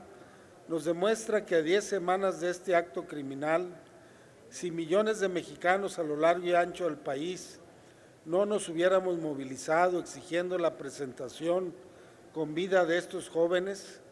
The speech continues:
tal vez las autoridades permanecerían sin hacer nada. También es pertinente mencionar que hemos participado en incontables movilizaciones a favor de otros movimientos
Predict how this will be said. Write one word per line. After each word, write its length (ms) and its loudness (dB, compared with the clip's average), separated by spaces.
tal 200 4
vez 200 6
las 220 0
autoridades 920 0
permanecerían 1120 -4
sin 220 -10
hacer 340 -4
nada. 380 -6
También 380 0
es 120 -2
pertinente 760 -2
mencionar 800 -2
que 120 2
hemos 220 2
participado 880 0
en 80 -2
incontables 680 -2
movilizaciones 1000 -4
a 60 -4
favor 380 -4
de 80 -2
otros 280 -6
movimientos 880 -6